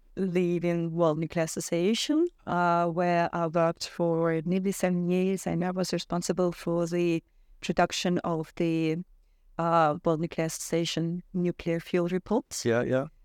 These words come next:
Speaker 1: Uh, and, um, yeah, you probably know this publication very well.
Speaker 2: Yes, I saw one this morning.
Speaker 1: Yeah, that's great. Uh, and it will be officially presented tomorrow at the World Nuclear Association Symposium.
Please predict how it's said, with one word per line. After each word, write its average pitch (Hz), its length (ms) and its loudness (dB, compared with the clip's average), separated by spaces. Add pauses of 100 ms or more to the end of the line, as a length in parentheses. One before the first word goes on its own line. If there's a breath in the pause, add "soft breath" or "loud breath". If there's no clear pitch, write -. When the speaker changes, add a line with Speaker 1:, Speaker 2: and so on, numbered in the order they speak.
(180)
Speaker 1:
Uh, 175 400 4
and, 170 480 0
um, 165 400 2 (220)
yeah, 165 160 2
you 170 160 2
probably 165 340 0
know 165 220 2
this 160 240 -2
publication 170 600 -2
very 170 200 0
well. 175 160 -2 (360)
Speaker 2:
Yes, 131 280 2
I 101 60 2
saw 135 180 4
one 107 120 2
this 107 140 -2
morning. 170 300 2 (200)
Speaker 1:
Yeah, 214 300 2
that's 262 220 0
great. 285 440 -2
Uh, 220 360 4
and 208 200 4
it 208 160 -2
will 202 140 0
be 196 80 0
officially 196 800 0 (320)
presented 185 500 -2
tomorrow 233 560 4
at 185 240 0
the 175 220 2
World 175 200 0
Nuclear 175 260 -2
Association - 580 -4
Symposium. 240 680 2